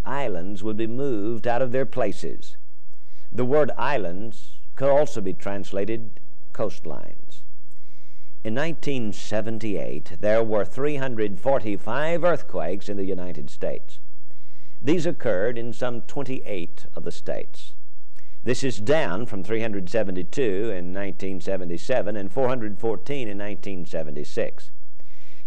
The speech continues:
California led the list with one hundred seventeen earthquakes.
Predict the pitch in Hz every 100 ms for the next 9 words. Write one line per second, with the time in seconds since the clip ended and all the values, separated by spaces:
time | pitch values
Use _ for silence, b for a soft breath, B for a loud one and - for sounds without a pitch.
0 | - 143 175 190 - 127 82 92 110 107
1 | 135 131 156 160 98 - - - - -
2 | - b b b b - 85 87 110 143
3 | 139 135 107 104 92 - - 165 175 190
4 | 185 - 185 185 107 110 143 - 156 170
5 | - - 120 71 - -